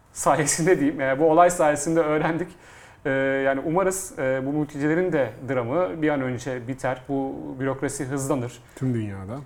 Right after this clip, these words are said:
Speaker 1: Tüm dünyada hızlanır.
Speaker 2: Daha kötü, yani bir otelden daha kötü şartlarda olan çok fazla mülteci var maalesef. Bizim de, e, yakından tanıklık ettiğimiz bir sorun bu. Onu da, evet, geri gelmişken paylaşalım.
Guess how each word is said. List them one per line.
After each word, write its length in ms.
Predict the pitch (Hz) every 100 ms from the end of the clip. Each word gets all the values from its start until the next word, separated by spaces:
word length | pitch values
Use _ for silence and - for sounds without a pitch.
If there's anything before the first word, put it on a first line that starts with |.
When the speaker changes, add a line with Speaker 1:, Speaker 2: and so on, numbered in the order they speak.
| -
Speaker 1:
Tüm 180 | - 143
dünyada 360 | 127 120 113 117
hızlanır. 260 | 101 113
Speaker 2:
Daha 160 | 117 143
kötü, 300 | 127 117 104 104
yani 260 | 101 104
bir 80 | 113
otelden 580 | 113 110 113 113 117 135 - - - - -
daha 200 | 110 117
kötü 160 | 117 -
şartlarda 540 | 110 107 - 107 107
olan 180 | 117 156
çok 180 | - 107
fazla 240 | 107 107 135
mülteci 420 | 113 113 110 117
var 100 | 131
maalesef. 460 | 113 107 104 143 - - - - - - - - -
Bizim 220 | 113 110 110
de, 160 | 139 156 -
e, 40 | 110 110 110
yakından 400 | 117 - 117 120
tanıklık 280 | 117 113 113 110
ettiğimiz 300 | 101 156 139
bir 40 |
sorun 400 | 120 123 113 110
bu. 40 | 131
Onu 200 | 107 113
da, 60 | 135 -
evet, 120 | 208 - -
geri 160 | 104
gelmişken 400 | 104 95 - 135
paylaşalım. 500 | 123 117 110 - 107